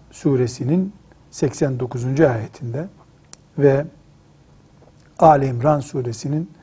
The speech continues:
otuz sekizinci ayetinde çocuğu olmayan insanın yapacağı duanın nasıl olacağına dair işaret var.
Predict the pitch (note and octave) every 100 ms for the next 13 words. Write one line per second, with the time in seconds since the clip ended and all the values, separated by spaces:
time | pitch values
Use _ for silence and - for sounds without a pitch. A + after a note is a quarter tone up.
0 | - - - - E3+ E3+ D3+ - D3+ C3
1 | A#2 B2+ C3 - B2+ A#2+ A#2 - A#2 B2+
2 | E3+ - _ _ _ _ _ _ _ _
3 | - G3+ A#3 A#3 A3 G3+ G#3 G3+ F3 E3
4 | D#3+ D#3 D#3+ - C#3+ C3+ - C3 D3 E3+
5 | - - _ _ _ _ _ G3 G3 F#3
6 | D3 D#3+ D3 C3+ A2+ F#3 D3+ C#3+ C#3 E3+
7 | F3+ - _ - A3 G3+ F#3 F#3 C#3+ C3
8 | C#3 C#3 C3+ B2+ E3 G#3 - D#3+ B2+ G#2+
9 | - - -